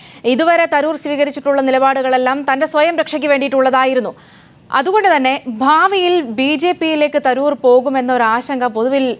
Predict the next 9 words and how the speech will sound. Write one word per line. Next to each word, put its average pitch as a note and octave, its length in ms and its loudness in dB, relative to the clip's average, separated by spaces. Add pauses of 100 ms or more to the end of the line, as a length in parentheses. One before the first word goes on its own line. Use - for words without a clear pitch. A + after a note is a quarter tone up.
കോൺഗ്രസിൽ B3 720 -2
ഉണ്ട്. A#3 300 -2
അതിനുള്ള B3 640 0
സാധ്യതകൾ C4 800 0 (320)
ഉണ്ടാകുമോ? A#3 580 0
ആ, C#4 380 2
അത് E4 320 0
തന്നെ D4+ 160 -2
ഒരു, C#4+ 180 0